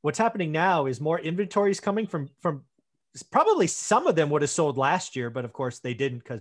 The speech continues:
don't touch my stuff, right? So now they're selling. And every once in a while, these buyers are coming out going, "Oh, I got it." So this pile over here is going to be bled off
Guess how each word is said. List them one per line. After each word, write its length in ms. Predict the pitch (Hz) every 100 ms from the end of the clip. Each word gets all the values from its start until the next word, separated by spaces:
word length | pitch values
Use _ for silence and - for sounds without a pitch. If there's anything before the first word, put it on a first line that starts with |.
| -
don't 180 | 127 117
touch 240 | 131 -
my 120 | 113
stuff, 500 | 104 - 123 104 - _ _ _ _ _
right? 200 | 117 120
So 80 | 147
now 200 | 135 143
they're 120 | 147
selling. 400 | - 151 131 117 - _ _
And 180 | 160 165 -
every 240 | 175 202
once 200 | 233 262
in 40 | 240
a 40 |
while, 180 | 185 180
these 140 | 180
buyers 300 | 165 175 202
are 60 | 180
coming 240 | 190 180
out 180 | 180 170
going, 140 | 190 196
"Oh, 260 | 285 - _ _ _ _ _ _
I 80 | 135
got 280 | 131 226 196
it." 120 | - _ _ _ _ _
So 120 | - 160
this 240 | 254 -
pile 460 | - 180 202 254 247
over 120 | 233
here 240 | 202 233
is 200 | 247 160
going 200 | - 180
to 40 | 180
be 120 | 160
bled 360 | 131 139 160 170
off 320 | 160 165